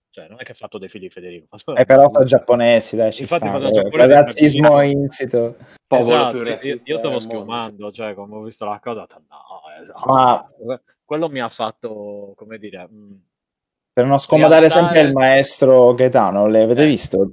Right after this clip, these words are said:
Speaker 2: Dead or Alive di Takashi Miike?
Speaker 1: Sai che
Speaker 3: No,
Speaker 1: non l'ho,
Speaker 3: però
Speaker 1: ma è quello, è quello di
Speaker 2: Ma sapete che è un capolavoro assoluto
Speaker 1: È, è
Speaker 2: sui
Speaker 1: tratto
Speaker 2: film
Speaker 1: dal videogioco?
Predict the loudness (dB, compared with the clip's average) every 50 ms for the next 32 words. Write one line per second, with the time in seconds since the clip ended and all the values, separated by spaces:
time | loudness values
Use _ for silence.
0 | -8 -8 0 2 2 4 4 4 4 4 4 4 4 4 4 2 2 0 -4 -6
1 | -6 -6 -4 -2 -4 -2 -2 -4 -4 -4 -6 -8 -8 -10 -10 -12 -12 -14 -18 -20
2 | _ _ _ _ _ _ _ _ _ _ _ _ _ _ _ _ _ _ -12 -8
3 | -6 -6 -6 -6 -8 -8 -8 -10 -12 -12 -10 -8 -6 -6 -6 -6 -6 -6 -8 -8
4 | -10 -10 _ -10 -10 -8 -8 -8 -8 -8 -8 -10 -10 -10 -12 -12 _ -14 -14 -14
5 | -12 -14 -16 -16 -14 -14 -12 -12 -12 -14 -14 -16 -18 -20 -20 -20 -20 -20 _ _
6 | _ _ _ _ _ _ _ _ _ _ _ _ -14 -10 -4 -2 0 0 0 2
7 | 4 4 4 4 4 2 -2 -6 -6 -6 -6 0 2 2 4 4 2 2 2 4
8 | 4 4 2 0 -2 -4 -6 -6 -6 -8 -8 -8 -10 -10 -10 -10 -10 -8 -6 -6
9 | -6 -6 -6 -6 -4 -2 0 0 2 2 0 0 0 -4 -6 -6